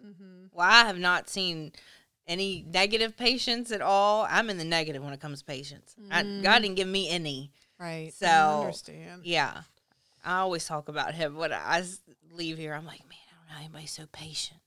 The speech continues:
Speaker 2: I just
Speaker 1: Mm-hmm.
Speaker 2: don't get it." Phew.
Speaker 1: Right, put up with her like that.
Speaker 2: I
Speaker 1: That's
Speaker 2: say,
Speaker 1: what you're thinking, right? You're like,
Speaker 2: Not with, no,
Speaker 1: "No."
Speaker 2: I think you guys are very different, though.
Speaker 1: <laughs> It's funny.
Speaker 2: Very different.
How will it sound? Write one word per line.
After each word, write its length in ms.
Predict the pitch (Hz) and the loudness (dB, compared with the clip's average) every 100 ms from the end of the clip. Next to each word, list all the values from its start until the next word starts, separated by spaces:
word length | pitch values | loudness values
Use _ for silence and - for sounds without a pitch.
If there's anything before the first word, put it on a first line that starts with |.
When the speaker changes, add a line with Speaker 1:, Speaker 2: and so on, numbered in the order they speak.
| _ - | _ -10
Speaker 2:
I 100 | 185 | -4
just 220 | 170 175 | -2 -2
Speaker 1:
Mm-hmm. 60 | 156 | -4
Speaker 2:
don't 120 | 143 | -10
get 200 | 143 147 | -10 -8
it." 220 | 139 - - | -10 -14 -16
Phew. 420 | - - - 185 | -14 -14 -16 -14
Speaker 1:
Right, 160 | 151 - | -16 -12
put 160 | 160 | -10
up 160 | 151 - | -10 -10
with 120 | 147 | -10
her 260 | 170 170 151 | -8 -8 -8
like 260 | 143 147 | -10 -10
that. 340 | 170 156 151 - _ | -8 -8 -10 -16 _
Speaker 2:
I 60 | - | -6
Speaker 1:
That's 120 | 269 | -4
Speaker 2:
say, 60 | 392 | 0
Speaker 1:
what 180 | 349 330 | 0 0
you're 140 | 285 | -2
thinking, 560 | 285 262 233 160 160 170 | 0 -2 -2 -6 -6 -6
right? 360 | 180 202 202 | -6 -6 -8
You're 160 | 202 202 | -8 -6
like, 120 | 185 | 0
Speaker 2:
Not 200 | 185 381 | 0 0
with, 180 | 330 - - | -6 -8 2
no, 120 | 285 | 8
Speaker 1:
"No." 80 | 254 | 10
Speaker 2:
I 220 | 233 285 | 12 10
think 240 | 294 339 | 6 0
you 80 | 370 | 4
guys 180 | 339 381 | 6 6
are 20 | 247 | 6
very 200 | 240 214 | 4 4
different, 500 | 196 240 339 269 175 | 2 0 0 -2 2
though. 400 | 151 139 - - | 2 2 -2 -6
Speaker 1:
<laughs> 60 | 311 - 320 - - | -10 -8 -12 -12 -20
It's 200 | _ _ | _ _
funny. 200 | - 127 | -8 0
Speaker 2:
Very 260 | 208 277 247 | 2 2 2
different. 420 | 185 165 147 | 0 -2 -8